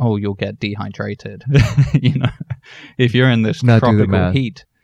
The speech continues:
Speaker 1: the best thing to be doing is to, uh, be
Speaker 2: Drinking water
Speaker 1: is
Speaker 2: and,
Speaker 1: to be
Speaker 2: yeah.
Speaker 1: boiling and drinking water. Yeah.
Speaker 2: Yeah. Yeah, no, he, I, I like that whole Buddhist touch, and,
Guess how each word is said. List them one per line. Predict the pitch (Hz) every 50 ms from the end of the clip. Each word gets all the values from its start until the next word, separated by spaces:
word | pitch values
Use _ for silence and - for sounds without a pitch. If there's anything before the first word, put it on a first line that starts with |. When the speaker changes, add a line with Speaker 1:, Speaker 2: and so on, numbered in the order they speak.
| _ _ _ _ _ _ _
Speaker 1:
the | 120 110
best | 95 123 123 120 -
thing | - 123 110 104
to | - 98
be | 101 98
doing | 90 110 110 107 98 80 - 120
is | 107 95 - - - -
to, | 113 101 98 98 98
uh, | 98 95 98 - 107 - _ _ _ - - _ _ 156 123
be | 117 107 104
Speaker 2:
Drinking | 101 87 80 - 87 87 85
water | 82 82 80 78 80
Speaker 1:
is | 80 82 82
Speaker 2:
and, | 80 80
Speaker 1:
to | - -
be | 110 101
Speaker 2:
yeah. | 98 -
Speaker 1:
boiling | 110 113 113 113 113 110 110 107
and | 107 107
drinking | - 113 110 110 - 107 104 101
water. | 107 117 120 - - - 117
Yeah. | 113 85
Speaker 2:
Yeah. | 85 90 85 80 80 85 92 - _ _ - - - _ _ _ -
Yeah, | 113 127 139 135 127 117 113
no, | 113 123 117 113
he, | 117 110 135 139 135 135 113 - _ - - -
I, | - - 104 123 120 120 143 -
I | - 123
like | 131 139 156 156 -
that | 127 117
whole | 110 123 120 117
Buddhist | 104 95 107 107 113 113 110 101 - -
touch, | - 92 90 90 - -
and, | 101 95 95 92 92 92